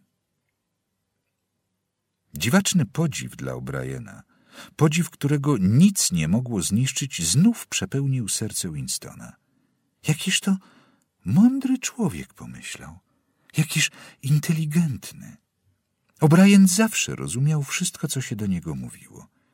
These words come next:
Ktoś inny natychmiast odparłby, że przecież zdradził Julię, bo czyż nie złożył wyczerpujących zeznań podczas tortur?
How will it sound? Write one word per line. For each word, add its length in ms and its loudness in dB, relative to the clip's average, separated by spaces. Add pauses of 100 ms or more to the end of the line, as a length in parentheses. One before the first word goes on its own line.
(760)
Ktoś 260 2
inny 300 4
natychmiast 520 -2
odparłby, 460 -8
że 140 -8
przecież 420 -10 (380)
zdradził 680 2 (100)
Julię, 380 -18 (640)
bo 100 -6
czyż 220 0
nie 140 -2
złożył 400 -4
wyczerpujących 840 -4
zeznań 440 -2
podczas 440 -10
tortur? 520 -10